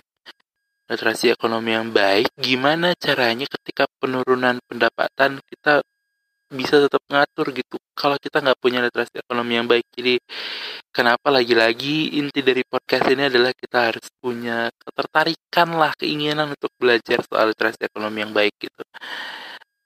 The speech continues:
Eh, juga data yang bikin aku kaget adalah, eh, ini soal tadi ya, balik lagi ke aset utang, proteksi, menabung, dan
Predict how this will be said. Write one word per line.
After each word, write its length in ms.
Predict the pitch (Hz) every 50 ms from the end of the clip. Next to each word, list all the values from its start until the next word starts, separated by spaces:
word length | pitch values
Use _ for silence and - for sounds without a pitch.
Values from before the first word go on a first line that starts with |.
| _ _ - 151
Eh, 480 | 147 147 151 151 151 151 151 151 151 - _ _ _ _ _ _ _ _ _ _ _ _ _ _ _ _ _ _
juga 260 | 135 - 175 165 - 180 156
data 320 | 160 151 - - 165 165
yang 80 | 151 139
bikin 240 | - - - 139 139
aku 240 | 131 - 143 -
kaget 480 | - 131 123 120 127 135 - - 135 117
adalah, 300 | 117 113 113 120 127 127 127 131 143 -
eh, 640 | 120 117 113 113 113 113 113 113 110 110 110 110 107 - - _ _ _ _ -
ini 240 | 135 127 131 135 143 143 -
soal 480 | - - 143 - 117 117 113 113 113
tadi 240 | - 131 127 120 113
ya, 80 | 117 113
balik 240 | 113 110 110 107 -
lagi 240 | 113 117 117 113 _ _
ke 240 | - 113 110 113 113 - _ _ - - - - - _ _ _ _ -
aset 320 | 120 - - - 127 - _ _ -
utang, 320 | 131 - - 123 123 123 123
proteksi, 720 | - 120 117 - - 120 117 - - - 139 131 127 120
menabung, 480 | 120 117 117 117 117 117 123 117 120 117
dan 160 | 113 110